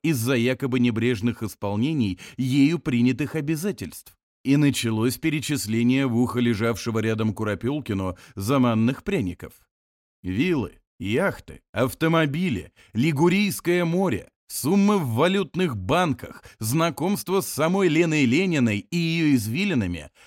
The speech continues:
А уж если Куропелкин, совместный проживатель, совершит какой-то подвиг, то она получит всякое такое, что барышне и в снах явиться не может, и тогда произойдет ее венчание с Титаном Куропелкиным.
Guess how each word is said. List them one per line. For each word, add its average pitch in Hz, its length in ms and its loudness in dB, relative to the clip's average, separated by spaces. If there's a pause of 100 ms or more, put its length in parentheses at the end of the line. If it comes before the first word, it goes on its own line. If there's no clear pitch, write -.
(180)
А 90 140 -6
уж 101 220 -6
если 120 340 -2
Куропелкин, 107 720 -4
совместный 107 560 -4
проживатель, 104 680 -4 (200)
совершит 131 560 -2
какой-то 123 400 0
подвиг, 143 640 -2 (360)
то 87 140 -4
она 95 200 -2
получит 113 480 -2
всякое 120 420 -2
такое, 117 440 -2
что 107 220 -4
барышне 127 540 0
и 139 200 -2
в 120 40 -2
снах 143 420 -2
явиться 123 420 0
не 101 120 -2
может, 123 480 -6 (400)
и 135 120 2
тогда 123 520 0
произойдет 139 720 0
ее 139 280 0
венчание 120 800 0
с - 140 -14
Титаном 143 680 -2
Куропелкиным. 135 960 -4